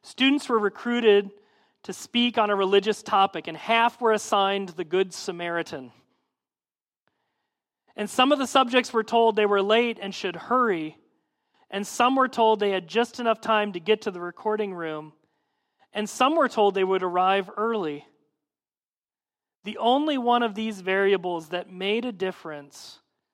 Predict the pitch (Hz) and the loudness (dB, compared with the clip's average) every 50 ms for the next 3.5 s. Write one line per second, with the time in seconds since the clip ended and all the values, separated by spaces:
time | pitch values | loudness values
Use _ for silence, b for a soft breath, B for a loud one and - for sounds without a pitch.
0 | _ _ _ _ _ _ _ _ _ _ - 190 202 196 - - - - 214 226 | _ _ _ _ _ _ _ _ _ _ -8 -6 -6 -4 -6 -8 -4 -2 0 2
1 | 240 240 233 226 226 220 - - 208 196 190 - - 214 214 208 196 180 175 160 | 2 2 0 0 0 -2 -2 -4 -6 -6 -6 -6 -4 -2 0 2 2 0 -2 -4
2 | 165 165 - - 202 190 190 175 190 185 175 - - - - 190 170 156 - - | -6 -12 -8 -6 -4 -4 -4 -4 -6 -6 -6 -8 -10 -8 -6 -4 -4 -4 -6 -8
3 | 160 156 151 151 147 151 147 139 131 135 | -10 -10 -10 -10 -10 -10 -12 -12 -14 -16